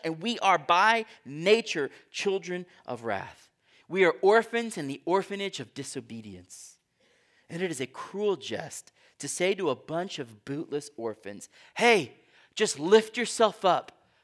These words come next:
by your own bootstraps." Fortunately, the Bible doesn't traffic in cruel jests, but declares to us the good news of the gospel. John's Gospel,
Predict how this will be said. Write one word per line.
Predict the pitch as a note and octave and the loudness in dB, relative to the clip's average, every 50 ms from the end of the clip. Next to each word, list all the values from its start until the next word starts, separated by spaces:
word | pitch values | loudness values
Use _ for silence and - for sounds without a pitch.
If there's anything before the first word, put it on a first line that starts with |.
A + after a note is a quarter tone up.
| _ _ | _ _
by | - C3+ C3+ | -6 -4 -4
your | C3+ C3 C3 | -2 -2 -4
own | C3 C3+ C3+ C3+ B2+ | -4 -4 -6 -6 -8
bootstraps." | A2+ A#2 A#2+ - - - - - - G2+ - - - - - - - _ _ _ _ _ _ _ _ _ _ _ _ _ _ _ _ _ _ _ _ _ | -8 -10 -10 -10 -12 -16 -16 -16 -16 -16 -16 -18 -18 -20 -20 -20 -20 _ _ _ _ _ _ _ _ _ _ _ _ _ _ _ _ _ _ _ _ _
Fortunately, | - E3+ F#3 F#3 - G3+ G3+ D3 F#3 F3+ | -2 -2 -2 -2 -2 -4 -4 -2 2 2
the | D#3+ | 2
Bible | C#3+ - D3 D3+ D#3+ E3+ D#3 D#3+ D#3 | 4 4 4 4 6 4 4 2 2
doesn't | C3 D3 D3+ D3+ E3+ D#3 - | 2 0 0 0 -4 -8 -10
traffic | - - D#3 C#3 D3+ D#3+ - - D#3+ - - | -6 2 4 4 4 4 -2 -8 -12 -12 -12
in | - C3+ B2 | -14 -14 -14
cruel | - - - D3 C3 A2+ | -14 -14 -12 -10 -10 -10
jests, | G#2 - - C#3 F3+ A3 - - - - - - - - _ _ _ _ _ | -10 -6 -4 -4 -4 -4 -6 -12 -16 -16 -16 -18 -18 -20 _ _ _ _ _
but | C#3+ C#3 - | -6 -4 -4
declares | C3+ - - - - D3 D#3 E3 D#3+ | -6 -8 -10 -8 -4 -2 -2 -2 -4
to | - - - - | -4 -8 -4 -4
us | C3+ C3+ C3 | -4 -4 -4
the | - B2+ A2 | -8 -14 -16
good | G#2+ - C#3 C3+ C3+ B2+ | -12 -12 -12 -12 -10 -12
news | A#2+ A#2 A2 A2+ A2+ - | -14 -12 -12 -12 -14 -14
of | - G#2+ G#2 | -14 -14 -14
the | G#2 G2 | -14 -16
gospel. | - B2+ A#2+ G2 - _ _ - - - - _ _ _ _ _ _ _ _ _ _ _ _ _ _ | -18 -18 -18 -18 -20 _ _ -20 -20 -20 -20 _ _ _ _ _ _ _ _ _ _ _ _ _ _
John's | - C#3 C3+ D3 D#3 C#3+ | -2 0 0 0 0 -2
Gospel, | C3+ D3 C#3 C3+ C#3+ - - C3+ C3+ C3+ C3 - _ | -2 0 0 0 0 -2 -6 -6 -6 -6 -6 -8 _